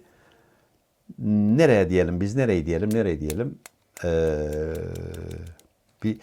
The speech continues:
Samsun'u, tamam. Ya da yok, he, başka bir yer. Ya ne bileyim Samsun'a bağlı, Konya'ya bağlı ya da ne bileyim Hakkari'ye bağlı bir yerde, e, bir beldede, bir ilçede her neyse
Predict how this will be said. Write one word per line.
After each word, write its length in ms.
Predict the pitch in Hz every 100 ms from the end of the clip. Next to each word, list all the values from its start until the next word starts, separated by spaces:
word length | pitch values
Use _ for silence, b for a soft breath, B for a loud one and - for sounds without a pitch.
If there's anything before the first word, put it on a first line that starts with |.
| b
Samsun'u, 640 | - 190 220 - 90 73 71
tamam. 300 | - 185 73 - _ _ _ _ _ _ _ _ _ _ _ _ _ 98
Ya 140 | 95
da 300 | 113 117 - _ _
yok, 400 | 151 208 - - 117 127
he, 200 | 185 196
başka 340 | 202 - 233
bir 100 | 226
yer. 140 | 113 92
Ya 140 | 160
ne 140 | 233
bileyim 180 | 254 147
Samsun'a 500 | - 196 175 127 104
bağlı, 300 | 98 120 175
Konya'ya 500 | - 180 147 90 80
bağlı 280 | 82 82 143
ya 140 | 123
da 80 | 151
ne 180 | 160 143
bileyim 160 | 87 80
Hakkari'ye 580 | 120 - 143 95 82
bağlı 320 | 127 110 113 127
bir 100 | 101
yerde, 460 | 82 85 147 185 b b b b b b -
e, 480 | 92 90 87 82 82
bir 200 | 120 131
beldede, 500 | 127 120 90 85 117
bir 100 | 127
ilçede 480 | 98 104 - 82 90
her 260 | 107 113 80
neyse 400 | 78 - 180